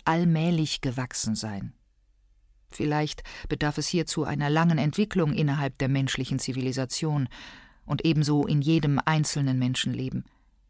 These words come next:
Ein solches Stadium kann meines Erachtens im Leben nur als Teil eines Entwicklungsprozesses, als Folge gewisser wesentlicher Entwicklungen der einzelnen Partner erreicht werden und darf nicht als Geschenk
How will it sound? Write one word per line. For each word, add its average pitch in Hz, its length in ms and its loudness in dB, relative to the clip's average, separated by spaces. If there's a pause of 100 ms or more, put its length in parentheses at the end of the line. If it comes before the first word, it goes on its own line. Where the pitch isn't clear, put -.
(840)
Ein 160 120 2
solches 190 320 2
Stadium 196 540 6
kann 185 180 4
meines 180 320 6
Erachtens - 520 2
im 170 120 2
Leben 175 320 4
nur 180 200 2
als - 300 -4
Teil 202 380 2
eines 147 300 -2
Entwicklungsprozesses, 143 1160 -2 (680)
als - 240 -2
Folge 202 460 4
gewisser 160 520 0
wesentlicher 185 540 2
Entwicklungen 156 680 -2
der 147 160 -2
einzelnen 151 460 0
Partner 190 460 0
erreicht 113 520 -4
werden 110 300 -6 (420)
und 143 180 -4
darf 147 220 -2
nicht 185 300 0
als 151 300 -6
Geschenk 175 520 0